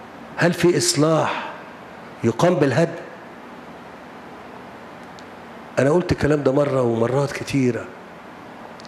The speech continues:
بس التصدي ليه مش الدولة بس، إحنا كمجتمع، إحنا كمجتمع لازم يعني نفهم أولادنا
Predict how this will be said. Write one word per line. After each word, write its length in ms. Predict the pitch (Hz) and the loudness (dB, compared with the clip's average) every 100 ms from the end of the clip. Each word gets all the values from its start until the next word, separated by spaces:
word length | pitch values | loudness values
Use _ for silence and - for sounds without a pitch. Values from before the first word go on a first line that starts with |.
| - | 0
بس 180 | 113 - | 2 2
التصدي 560 | 131 139 - 180 147 147 | 2 2 4 4 4 4
ليه 380 | 165 170 165 - - - | 6 4 4 -2 -8 -2
مش 160 | 120 | 0
الدولة 340 | 131 151 156 127 | 4 4 4 2
بس، 380 | 131 - - - - - - - - - - | 2 0 -2 -6 -16 -16 -16 -16 -16 -8 -2
إحنا 240 | - 131 | 0 2
كمجتمع، 580 | 123 113 113 - 139 117 80 - - - - - - - - - - - - - - - - | 2 0 -2 0 2 2 -2 -10 -14 -16 -16 -16 -18 -16 -16 -16 -16 -16 -16 -16 -16 -4 0
إحنا 300 | 139 127 113 | 2 4 2
كمجتمع 600 | - 104 - - 120 104 - - - - - - - - - - - | 2 -2 -2 0 2 2 -2 -10 -14 -16 -18 -18 -16 -16 -16 -12 2
لازم 500 | 143 151 147 127 117 - - - - - - - - - - 113 | 4 4 4 4 2 -2 -12 -16 -16 -16 -16 -16 -16 -16 -4 0
يعني 520 | 101 95 101 101 98 95 - - - - - - - - - - - - - - - | 0 0 -2 -2 -4 -6 -10 -14 -16 -16 -16 -16 -16 -16 -16 -16 -16 -16 -16 -12 -4
نفهم 460 | 107 170 147 135 113 | 2 4 4 4 4
أولادنا 680 | 104 113 117 - 101 90 | 4 4 4 0 -4 -4